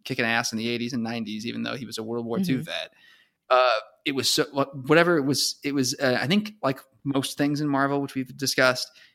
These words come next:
Speaker 1: in both the comics and the movies, it's an attempt to recreate the super soldier serum o-,
Speaker 2: Yep.
Speaker 1: originally.
Speaker 2: <laughs>
Speaker 1: And it, instead of giving you superpowers, just makes you, you're just in great shape forever. <laughs> You're never gonna get too old. You'll just be, like, in your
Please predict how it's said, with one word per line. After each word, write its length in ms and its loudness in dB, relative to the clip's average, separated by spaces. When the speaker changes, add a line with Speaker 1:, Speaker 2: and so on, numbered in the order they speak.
Speaker 1:
in 120 -4
both 180 0
the 60 0
comics 400 2
and 100 2
the 40 2
movies, 380 0
it's 120 -10
an 60 -2
attempt 400 -4
to 120 -4
recreate 540 -2
the 60 -12
super 260 -6
soldier 320 -4
serum 420 -4
o-, 140 -8
Speaker 2:
Yep. 320 -6
Speaker 1:
originally. 720 -4
Speaker 2:
<laughs> 60 -20
Speaker 1:
And 140 4
it, 300 0
instead 260 2
of 60 4
giving 120 4
you 60 4
superpowers, 500 6
just 220 -4
makes 260 -2
you, 220 -2
you're 120 6
just 100 4
in 80 2
great 180 8
shape 320 6
forever. 460 6
<laughs> 220 -2
You're 80 4
never 180 4
gonna 160 4
get 200 4
too 220 4
old. 300 0
You'll 120 2
just 120 0
be, 100 6
like, 300 4
in 140 2
your 300 4